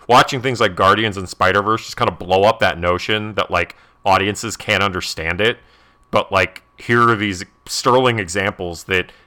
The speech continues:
as long as you present it in the correct way, audiences are gonna connect with it. And Spider-Verse is, again, you're going, Guardians was this weird space team, but with this, you're talking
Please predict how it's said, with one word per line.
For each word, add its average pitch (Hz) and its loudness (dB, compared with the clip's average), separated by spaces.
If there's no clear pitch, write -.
as 98 -8
long 113 0
as 113 -4
you 117 -6
present 98 -4
it 110 -2
in 98 -2
the 90 -4
correct 98 0
way, 90 0
audiences 117 0
are 101 -4
gonna 92 -2
connect 87 -4
with 82 -12
it. - -12
And 87 -2
Spider-Verse 107 2
is, 85 -8
again, 98 0
you're 90 -2
going, 101 2
Guardians 123 4
was 101 -2
this 107 -2
weird 104 0
space - -2
team, 101 -6
but 95 -6
with 92 -8
this, 151 -2
you're 110 -6
talking 92 -2